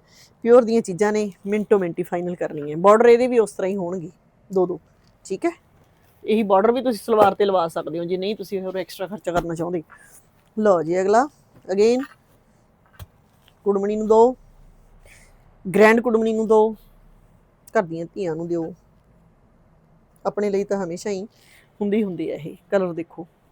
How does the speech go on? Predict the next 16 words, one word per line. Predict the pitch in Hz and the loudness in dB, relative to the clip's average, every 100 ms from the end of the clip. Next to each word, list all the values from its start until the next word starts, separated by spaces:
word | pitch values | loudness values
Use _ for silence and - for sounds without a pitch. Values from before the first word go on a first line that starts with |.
| - | -12
ਪੀਚੀ | 196 - 160 | -12 -10 -8
ਜਿਹਾ, | 170 | -6
ਬਹੁਤ | 165 202 | -4 -6
ਸੋਹਣਾ | - 170 165 | -6 -10 -10
ਸਕਿਨ | - 208 175 | -4 -4 -4
ਕਲਰ। | 165 180 _ _ _ _ _ _ _ - - _ _ _ _ _ _ _ _ _ _ _ - | -8 -12 _ _ _ _ _ _ _ -14 -14 _ _ _ _ _ _ _ _ _ _ _ -10
ਲਓ | 202 202 180 | -2 0 0
ਵੀ | 165 | -2
ਕੁੜੀਓ, | 180 175 175 180 _ _ _ | -2 -2 -2 -4 _ _ _
ਫਿਰ | - 202 - | -6 -4 0
ਤੋਂ | 196 | 4
ਰੈੱਡ, | 202 220 247 - _ _ _ _ _ _ _ _ _ _ _ _ _ _ 185 | 6 4 0 -10 _ _ _ _ _ _ _ _ _ _ _ _ _ _ -4
ਬਹੁਤ | 185 190 - _ _ - | 2 2 2 _ _ 4
ਪਿਆਰਾ | 202 202 | 6 6
ਰੈੱਡ | 180 151 | 4 0
ਕਲਰ। | - 143 | -6 -12